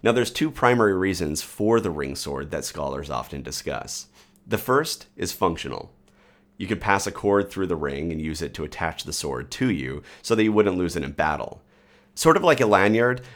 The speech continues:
only significantly more badass and lacking in the "I work for Microsoft" vibe. The other reason is because one of the king's roles was as the giver of rings.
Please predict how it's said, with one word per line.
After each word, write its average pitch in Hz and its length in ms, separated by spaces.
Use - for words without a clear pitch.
only 113 280
significantly 104 800
more 76 240
badass 80 720
and 85 180
lacking 98 380
in 87 180
the 82 340
"I 87 140
work 87 220
for 82 100
Microsoft" 67 600
vibe. 64 280
The 117 180
other 208 240
reason 80 640
is 117 80
because 127 280
one 117 220
of 170 80
the 170 60
king's 131 420
roles 87 600
was 95 180
as 98 200
the 98 100
giver 87 460
of 78 200
rings. 80 640